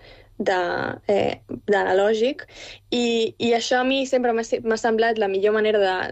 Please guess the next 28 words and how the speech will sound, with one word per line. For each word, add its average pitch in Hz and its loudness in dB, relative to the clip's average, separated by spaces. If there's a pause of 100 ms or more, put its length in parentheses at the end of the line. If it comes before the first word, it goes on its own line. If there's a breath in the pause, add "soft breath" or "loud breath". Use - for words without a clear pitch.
de 190 0 (120)
parlar 196 2
d'aquesta 202 -2
història, 214 2
representar-la 202 0 (100)
amb 185 -4
aquest 196 -2
medi 196 2
que 196 0
és - -6 (760 loud breath)
com 196 2
es 190 -2
va 185 4
originar 185 0
el - -4
cinema, 196 2 (500 loud breath)
que 233 2
té 233 4
un 240 2
encant 247 0
particular 240 0
en 202 -4
com 208 0
capta 208 0
la 202 4
llum, 226 4
els 202 -2
colors, 208 2